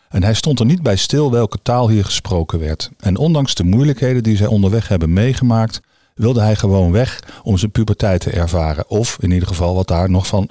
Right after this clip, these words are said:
over was. Van jongs af aan werd zijn zus en hem geleerd dat hij dokter zou worden en zijn zus apotheker. Zijn zus heeft in Syrië farmacie gestudeerd en Mo wilde zijn droom volgen.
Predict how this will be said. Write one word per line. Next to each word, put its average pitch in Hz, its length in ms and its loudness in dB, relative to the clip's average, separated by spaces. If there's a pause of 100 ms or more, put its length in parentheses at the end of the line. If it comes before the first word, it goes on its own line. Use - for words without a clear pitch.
over 76 320 -2
was. 67 300 -6 (440)
Van 87 220 0
jongs 156 240 4
af 143 120 0
aan 123 240 2
werd 98 180 2
zijn 87 220 0
zus 107 240 0
en 98 160 0
hem 92 180 2
geleerd 90 340 -2
dat - 180 -4
hij 107 260 0
dokter 92 300 -4
zou 120 220 0
worden 117 360 0 (300)
en 90 200 -2
zijn 85 180 0
zus 92 280 -2
apotheker. 87 680 -4 (180)
Zijn 104 220 0
zus 160 180 0
heeft 147 220 0
in 92 140 0
Syrië 151 520 0
farmacie 87 480 -2
gestudeerd 131 600 -2 (280)
en 85 180 -2
Mo 113 280 2
wilde 110 240 2
zijn 92 240 2
droom 92 400 -2 (200)
volgen. 78 560 -4